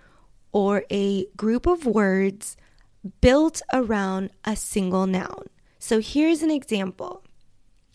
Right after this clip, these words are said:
Animals need water. So animals is the noun.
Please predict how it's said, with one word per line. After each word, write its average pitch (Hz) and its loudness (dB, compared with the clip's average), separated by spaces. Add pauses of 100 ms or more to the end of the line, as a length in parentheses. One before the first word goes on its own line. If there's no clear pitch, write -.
(880)
Animals 262 0 (340)
need 196 -2 (180)
water. 196 0 (540)
So - 0 (100)
animals 294 0 (140)
is 208 0
the 208 -2
noun. - -6